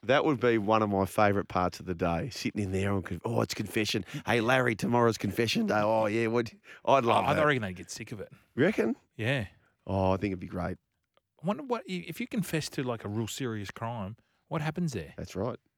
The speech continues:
Speaker 2: What
Speaker 1: What's
Speaker 2: w-
Speaker 1: the rules there? If you came out and said,
Speaker 2: Any priests out
Speaker 1: like,
Speaker 2: there?
Speaker 1: something very, very bad, uh, have they got course to act upon it?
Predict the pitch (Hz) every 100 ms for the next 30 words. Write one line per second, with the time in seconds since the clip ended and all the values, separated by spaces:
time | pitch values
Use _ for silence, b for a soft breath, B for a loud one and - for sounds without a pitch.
0 | _ _ _ - 127 - 139 139 123 101
1 | 107 92 143 147 135 123 117 - - 98
2 | 92 92 175 156 143 156 - 160 - 170
3 | 127 - 98 90 92 110 107 95 87 90
4 | 85 85 - - _ _ _ _ _ _
5 | _ 151 151 - - - _ _ _ _
6 | _ _ _ _ _ _ _ 92 95 98
7 | 92 110 113 113 - - 104 98 - 98
8 | 92 - 90 - 107 131